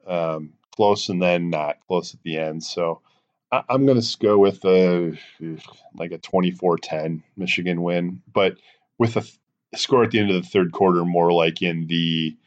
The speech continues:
fourteen ten range, kind of a, kind of a thing. That feels, that feels more right to me. So, uh, the Fighting Swedish Chefs, um, from the University of Michigan,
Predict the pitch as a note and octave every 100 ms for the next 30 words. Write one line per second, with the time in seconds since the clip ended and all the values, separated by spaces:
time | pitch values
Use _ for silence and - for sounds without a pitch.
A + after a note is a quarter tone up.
0 | _ _ _ _ - F2 E2 - F2 D#2
1 | - E2 D2+ D#2 D2 D2+ - F2 E2 D#2
2 | D2+ - _ F2 E2 D#2 - D#2+ D#2 E2
3 | E2+ - F#2 E2 D#2+ - _ _ _ _
4 | _ _ _ - A#2 B2+ A2 G2+ F#2 E2+
5 | D#2+ - E2+ D#2+ D2+ F#2+ E2 - _ _
6 | - G2+ G2 - D#3 D#3 C#3+ A#2+ C3+ A#2+
7 | G#2 - A2+ G#2 - - - _ _ _
8 | _ G2 F#2 F2+ F2+ F2 F2 - F#2+ F#2+
9 | F#2 F#2 F#2 F#2+ F2+ F2+ F#2 F2+ F2+ F2
10 | E2+